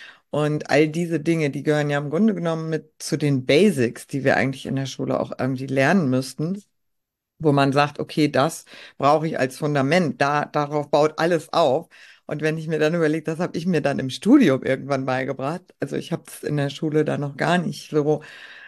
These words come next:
äh, überdacht. Ich habe es einfach so, ja, macht man halt so und so, also eher so natürlich, okay, wie krieg ich das jetzt irgendwie hin?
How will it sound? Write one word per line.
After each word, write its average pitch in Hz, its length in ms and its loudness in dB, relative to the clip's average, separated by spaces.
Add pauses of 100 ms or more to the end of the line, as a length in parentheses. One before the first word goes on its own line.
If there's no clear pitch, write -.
(140)
äh, 143 400 4
überdacht. 147 840 0
Ich 143 120 -8
habe 151 100 -6
es - 60 -16
einfach 139 320 0
so, 139 300 0
ja, 139 300 0
macht 139 300 -4
man 143 220 0
halt 135 220 -4
so 151 160 0
und 135 200 2
so, 120 220 2
also 139 180 2
eher 139 260 0
so 135 120 -4
natürlich, 165 840 4
okay, 147 300 -8
wie 147 100 -6
krieg 160 180 -4
ich - 60 -12
das 151 200 2
jetzt 147 140 -8
irgendwie 147 340 0
hin? 202 320 4